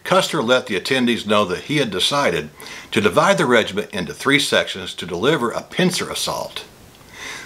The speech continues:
With one hundred plus men and their mules already lagging far behind,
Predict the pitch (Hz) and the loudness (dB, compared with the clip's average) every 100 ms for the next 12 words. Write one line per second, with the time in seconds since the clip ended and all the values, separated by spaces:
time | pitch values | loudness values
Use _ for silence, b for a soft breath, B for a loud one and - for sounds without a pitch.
0 | B 113 147 170 175 151 107 151 139 - | B 2 4 4 4 2 2 2 2 0
1 | 131 139 113 92 107 165 131 104 - 85 | 0 2 2 0 0 2 2 2 -2 2
2 | 98 117 143 147 143 147 151 139 107 131 | 4 6 4 4 4 2 -2 -2 2 2
3 | 147 156 190 160 143 | 2 0 0 -2 -6